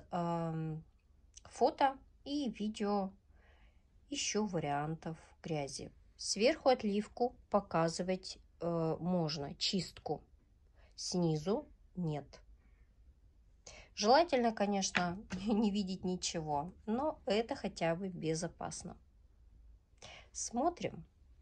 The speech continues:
Так, чисточка, смотрите, как вытащила хорошо что-то. Ух, прям как хорошо вытащила. Каку. Да мы с вами же обрубали крадники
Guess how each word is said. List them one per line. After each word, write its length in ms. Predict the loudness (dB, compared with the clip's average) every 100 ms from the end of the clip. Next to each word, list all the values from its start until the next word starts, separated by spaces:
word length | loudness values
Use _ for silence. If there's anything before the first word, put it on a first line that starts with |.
| -20 -20 -20 -20 -20 -20 _ -20 -20 _ 2
Так, 480 | 4 6 2 0 0
чисточка, 640 | 2 2 2 -4 0 0
смотрите, 560 | 0 0 0 2 0 -2
как 240 | -4 -6
вытащила 580 | -4 -4 -2 -6 -6 -8
хорошо 520 | -6 -6 -8 -10 -10
что-то. 520 | -12 -12 -12 -10 -10 -12 -14 -6
Ух, 400 | -2 -2 -2 -8 -6
прям 340 | -2 0 -2
как 180 | -4 -10
хорошо 500 | -8 -6 -6 -8 -12
вытащила. 760 | -10 -10 -10 -12 -10 -10 -8 -10 -14 -18 -20 -20 -20 -20 _ _ _ _ _ _
Каку. 500 | -8 -6 -6 -10 -12 -18 -20 -20 _ _ _ _ _ _ -20 -20 -20 _
Да 80 | -4
мы 100 | -2
с 120 | -2
вами 300 | -2 0 0
же 360 | -2 -2 -4 -4
обрубали 500 | -4 -4 -2 -2 -2
крадники 600 | -2 -2 0 -2 -4 -8